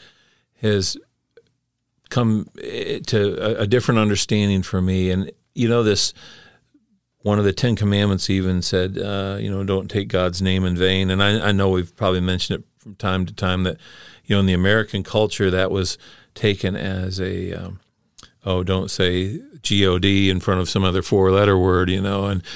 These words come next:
and then if I'm not doing that, well, if I'm not cussing or whatever, I'm not taking God's name in vain, so to speak. And to the Hebrews, had nothing to do with it. And it, what, what's interesting is there is this Hebrew belief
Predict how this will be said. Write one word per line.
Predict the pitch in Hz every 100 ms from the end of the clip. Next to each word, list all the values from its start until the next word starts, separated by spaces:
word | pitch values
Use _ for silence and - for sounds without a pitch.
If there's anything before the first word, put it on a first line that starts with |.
| -
and | 107
then | 98 98
if | 95
I'm | 101 101
not | 107 104
doing | 104 95
that, | 98 104 87
well, | 95 98
if | 85
I'm | 98
not | 101 -
cussing | - 104 98
or | 98
whatever, | 101 98
I'm | 98 98
not | 104 -
taking | - 98 - 101
God's | 101 98 95
name | 110 104 101
in | 98
vain, | 101 101 101
so | - - 90
to |
speak. | - - - _ - - - - -
And | 107 101 98 - _
to | -
the | 101
Hebrews, | 101 139 110 107 92 - - - _
had | 120 104
nothing | 107 117 - 101
to | 92
do | 95 101
with | 98
it. | 95 -
And | 104 95 104 -
it, | 104
what, | 117 110 120 - - - - - - _ -
what's | - 107
interesting | 139 139 147 135 - 110 104
is | 98 85
there | 101 104
is | 98 90
this | -
Hebrew | - 120 107 110
belief | 98 98 98 101 101 95 - -